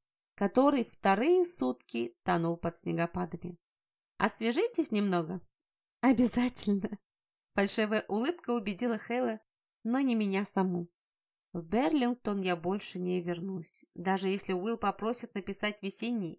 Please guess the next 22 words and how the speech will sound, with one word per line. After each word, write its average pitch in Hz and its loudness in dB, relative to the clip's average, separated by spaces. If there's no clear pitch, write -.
и 196 -2
летние 185 -2
пейзажи 190 -2
для 196 2
галереи 190 0
и 233 0
поманит 226 4
гонораром 196 2
в - -20
сотни 196 -2
тысяч 175 -8
долларов. 160 0
Слишком 311 4
многое 285 8
в 247 2
этом 254 2
городе 220 4
напоминало 208 2
о 226 2
Джейсоне, 220 -4
вернее, 190 -2
всё. 170 -4